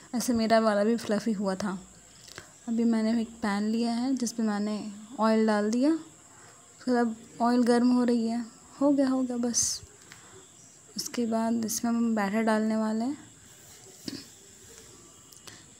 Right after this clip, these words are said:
ये गया हमारा बैटर, ये पता है बहुत ही अच्छा बना था।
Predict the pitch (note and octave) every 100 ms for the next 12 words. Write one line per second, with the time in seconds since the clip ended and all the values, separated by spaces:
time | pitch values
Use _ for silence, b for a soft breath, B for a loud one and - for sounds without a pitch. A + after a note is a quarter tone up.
0 | B3+ B3 A3+ A#3 A#3+ A#3 A3 A3 G#3+ G#3
1 | A#3 A#3+ A3+ A3+ A3+ G#3+ G#3+ G#3+ A3+ G#3+
2 | - G3+ G3+ F#3+ G3+ G3+